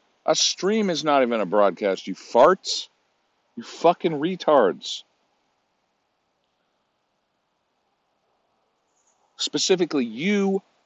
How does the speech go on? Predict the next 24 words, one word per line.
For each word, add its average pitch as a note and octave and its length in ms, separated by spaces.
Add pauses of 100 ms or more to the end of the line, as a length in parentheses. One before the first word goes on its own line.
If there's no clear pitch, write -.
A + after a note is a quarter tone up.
(100)
fucking G#2+ 1000 (800)
retards. F#2 880 (1080)
Access D3 480
to C3+ 100
screening C3 420
room A2 220
upload G#2 380
is F2 120
available F2+ 540
after A2+ 400
the F2+ 100
O G2+ 220
S G2+ 220
F G#2 200 (120)
and F2+ 220
legal G#2 240
billing G2 420 (460)
have G2 200
been F#2+ 160
submitted. F#2+ 380
You F#3 360
fucking - 460
scam - 640
artists. - 680